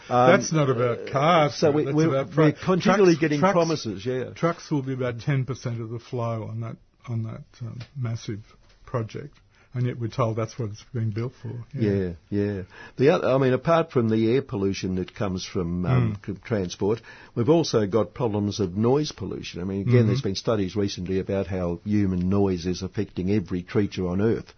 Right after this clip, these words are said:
Speaker 1: <clears throat> including the sonar effects on whales, et cetera, out in the ocean. But,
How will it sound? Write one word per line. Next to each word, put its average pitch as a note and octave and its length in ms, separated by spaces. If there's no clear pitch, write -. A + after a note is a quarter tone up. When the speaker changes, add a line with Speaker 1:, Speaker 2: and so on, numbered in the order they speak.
Speaker 1:
<clears throat> - 280
including F#2 520
the F2+ 80
sonar F#2+ 560
effects - 340
on E2+ 180
whales, G#2+ 380
et F2+ 100
cetera, F#2+ 360
out - 60
in C#2 40
the F#2+ 160
ocean. G2 280
But, G#2 120